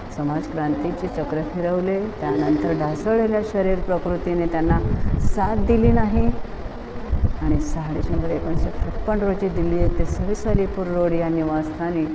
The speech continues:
झोपेतच ते जग सोडून गेले.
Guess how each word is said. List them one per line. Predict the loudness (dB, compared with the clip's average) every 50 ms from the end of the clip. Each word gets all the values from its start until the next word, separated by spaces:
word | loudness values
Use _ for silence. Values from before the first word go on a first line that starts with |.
| -6 -8 -10 -12 -12 -12 -12 -10 -8 -6 -6
झोपेतच | -2 0 0 -2 0 0 -2 -2 -2 0 -2 -2 -2 -2 -6 -8 -12 -12 -12 -12 -12 -12 -12 -10 -10 -10 -10 -10 -10 -10 -6 -4
ते | -2 -2 -2 -4 -6 -8 -10 -10 -6 -2 0 0
जग | 0 0 -2 -4 -4
सोडून | -4 -6 -6 -6 -2 0 0 0
गेले. | 0 0 0 0 0 0 -2